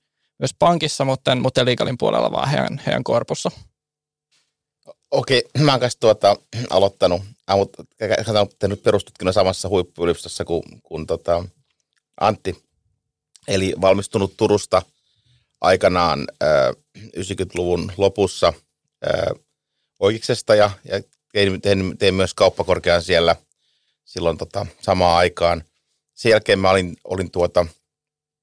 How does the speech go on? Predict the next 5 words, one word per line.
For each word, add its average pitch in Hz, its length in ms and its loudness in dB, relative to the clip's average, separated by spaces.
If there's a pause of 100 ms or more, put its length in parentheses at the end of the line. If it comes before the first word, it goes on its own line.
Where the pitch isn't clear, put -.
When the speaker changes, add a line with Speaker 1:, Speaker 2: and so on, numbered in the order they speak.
(320)
Speaker 2:
töissä 104 260 0 (280)
puolitoista 110 300 -2
vuotta 92 200 -4
Helsingissä 90 460 -4
Dittiksellä 98 560 0